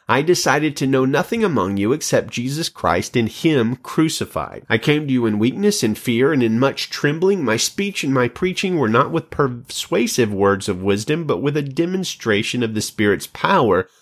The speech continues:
so that your faith might not be based on human wisdom, but on God's power. We do, however, speak a wisdom among the mature, but not a wisdom of this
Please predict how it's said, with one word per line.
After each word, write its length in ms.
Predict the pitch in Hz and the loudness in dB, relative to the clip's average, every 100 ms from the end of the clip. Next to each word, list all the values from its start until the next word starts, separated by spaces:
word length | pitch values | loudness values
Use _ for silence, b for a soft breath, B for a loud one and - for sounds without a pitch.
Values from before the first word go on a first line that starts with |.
| b | b
so 200 | b - | b 0
that 200 | 120 117 | 2 2
your 120 | 117 107 | 0 0
faith 360 | - 202 - | 0 0 0
might 280 | 139 139 120 | 2 2 2
not 260 | 127 120 117 | 2 0 0
be 120 | 110 | -2
based 420 | 101 110 123 - | 0 0 0 0
on 160 | 107 101 | 0 0
human 460 | - 196 165 98 | -4 -4 -2 -2
wisdom, 420 | 87 87 87 95 | 0 -2 0 -2
but 160 | 98 101 | 0 2
on 160 | 104 113 | 2 0
God's 320 | 151 175 135 | 0 0 -2
power. 460 | - 78 62 50 - b b b | -4 -2 -2 -8 -14 b b b
We 160 | 139 156 | 2 2
do, 240 | 151 240 | 2 2
however, 540 | 156 98 92 104 170 | 2 0 0 0 -2
speak 420 | 156 - 214 214 107 | -4 -4 -2 -2 -2
a 60 | |
wisdom 440 | 90 90 87 98 98 | 0 0 0 0 0
among 360 | 92 95 95 | 2 0 0
the 80 | 95 | -2
mature, 500 | 95 95 - 113 151 | -2 -2 0 2 2
but 180 | 175 110 | 2 2
not 200 | 147 285 | 2 2
a 80 | 240 | 0
wisdom 440 | 135 117 - 98 | 0 0 0 0
of 140 | 90 | -2
this 220 | 85 90 | -2 -2